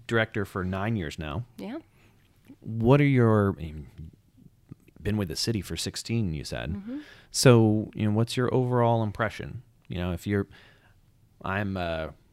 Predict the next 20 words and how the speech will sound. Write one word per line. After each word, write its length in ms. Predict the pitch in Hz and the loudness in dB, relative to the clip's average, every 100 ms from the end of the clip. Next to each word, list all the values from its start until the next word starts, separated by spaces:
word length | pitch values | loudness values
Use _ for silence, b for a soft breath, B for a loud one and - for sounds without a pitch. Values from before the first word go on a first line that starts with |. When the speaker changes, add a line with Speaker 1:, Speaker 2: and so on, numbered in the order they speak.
| _ _ - | _ _ -2
Speaker 1:
working 260 | 113 120 | 0 0
on, 160 | 98 95 | -2 -2
coming, 300 | 117 117 120 120 | -2 0 -2 2
going 180 | 143 | 4
up 100 | 147 | 4
on 60 | 127 | 0
my 120 | 95 | 0
twelfth 340 | - 123 127 117 | 4 6 4 2
month 160 | 95 - | -2 -2
now, 220 | 85 87 | -4 -4
so 140 | - | -4
I've 80 | 82 | -4
been 100 | 92 | -4
here 200 | 104 113 | 0 0
a 60 | 131 | 2
year. 440 | 117 85 76 95 b b b b b _ _ _ _ _ - _ _ _ | 0 -2 -4 -8 b b b b b _ _ _ _ _ -20 _ _ _
What 480 | 90 101 123 151 - - | -6 2 4 4 0 -10
would 540 | 127 - 107 110 104 92 | -14 -8 -2 0 0 0
you 160 | 104 | -2
tell 580 | 95 - 87 76 73 - | -2 -6 -4 -4 -8 -12